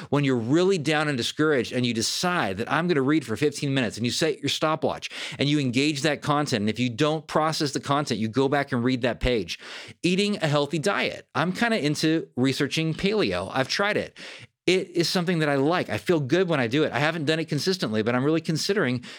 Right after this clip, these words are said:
making that a part of my lifestyle. Exercise and getting help. And there's many other things too as well.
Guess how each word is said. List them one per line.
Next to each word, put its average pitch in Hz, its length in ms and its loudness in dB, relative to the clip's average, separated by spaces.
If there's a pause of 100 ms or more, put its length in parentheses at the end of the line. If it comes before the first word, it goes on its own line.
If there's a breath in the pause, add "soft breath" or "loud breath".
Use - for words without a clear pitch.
(100)
making 139 280 2
that 143 120 2
a 127 60 -2
part 131 180 0
of 135 60 0
my 131 80 0
lifestyle. 127 540 -2
Exercise 175 720 -2 (540 loud breath)
and 139 180 0
getting 151 240 2
help. 104 300 -2 (760)
And 139 80 2
there's 143 200 2
many 156 200 2
other 131 140 0
things 110 260 0
too 110 160 0
as 98 100 0
well. 104 280 0